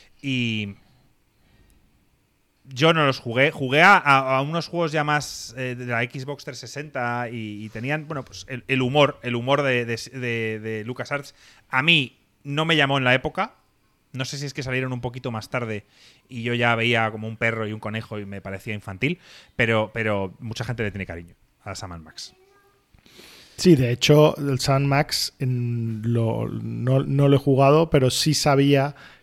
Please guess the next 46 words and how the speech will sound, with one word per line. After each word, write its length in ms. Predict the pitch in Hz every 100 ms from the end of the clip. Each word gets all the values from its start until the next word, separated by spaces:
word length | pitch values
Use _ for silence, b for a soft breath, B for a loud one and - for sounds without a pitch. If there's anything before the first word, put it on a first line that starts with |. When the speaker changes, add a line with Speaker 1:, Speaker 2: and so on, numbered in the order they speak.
| _ -
Speaker 2:
que, 640 | 123 120 113 107 107 104 -
que, 320 | 127 113 104
que 160 | 127
para 280 | - 135 123
nada 220 | 131 139
es 100 | 131
infantil. 520 | 131 123 117 107 160 104
O 40 |
sea, 240 | - 107
es, 180 | 110 -
es 140 | 120 135
en 100 | 120
plan 220 | 120 127
un 120 | 131
juego 420 | - 139 131 156
a 60 | 123
saco 340 | - 135 147
de 60 | 139
sangriento 840 | - 131 131 139 143 147 151 147
y 160 | 139 131
salvaje 540 | - 120 117 123 -
y 80 | 135
tal. 260 | 135 156 175 B B -
Y 160 | 139
estoy 240 | 131 - 127
leyendo 280 | 123 131
por 120 | 123 123
el 80 |
chat 240 | - 139 -
que 260 | 131 123
Guybrush, 480 | 120 135 135 147 -
aquí 180 | 113 135
nuestro 600 | 131 - 113 107 98 - B B B B
experto 920 | 127 - 143 123 - 131 123 123 120 123
residente 500 | 127 143 139 135 135
de 100 | 135
Insert 280 | 131 127
Coin 280 | 127 147 139
de 80 | 135
juegos 260 | 139 139 139
de 80 |
aventuras, 580 | 127 127 143 156 175 - -
eh, 260 | 127 113 113
dice 220 | 113 135
que 80 | 117
efectivamente, 640 | 120 - 117 127 123